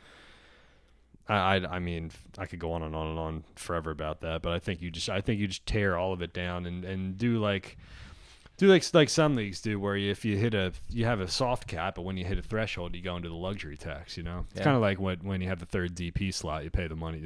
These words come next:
Speaker 1: you pay the, the fee on that. Um, that just seems more straightforward to me. The players gotta do more in collective bargaining the next time around. That, that for certain, I know.
Speaker 2: When's the next one? A couple years from now?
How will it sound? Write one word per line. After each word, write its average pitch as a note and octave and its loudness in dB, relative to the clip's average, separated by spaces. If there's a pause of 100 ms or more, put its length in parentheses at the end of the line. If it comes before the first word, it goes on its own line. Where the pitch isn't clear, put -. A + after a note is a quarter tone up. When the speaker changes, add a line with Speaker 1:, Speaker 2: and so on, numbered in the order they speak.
(260)
Speaker 1:
you F#2 -10
pay F2+ 0
the, D#2 -4 (500)
the - -8
fee G2 0
on D#2 -2
that. D#2+ 0 (300)
Um, E2 -6 (400)
that G#2 4
just - -2
seems E2 -4
more E2 -4
straightforward D#2 -4
to D#2+ -8
me. E2 -6
The G#2+ -6
players E3 2
gotta A2+ 2
do G2 -2
more F2 -2
in D#2 -6
collective E2+ -4
bargaining D2+ -2
the D2+ -8
next D2 -10
time D2 -8
around. D2 -8
That, G2 0
that A2+ 2
for E2+ -6
certain, D2+ -6
I C#2+ -8
know. C#2+ -10 (200)
Speaker 2:
When's B2 2
the C3 4
next A#2+ 0
one? D3 0
A - -4
couple A#2+ -2
years A#2 0
from C3+ -6
now? C3 -2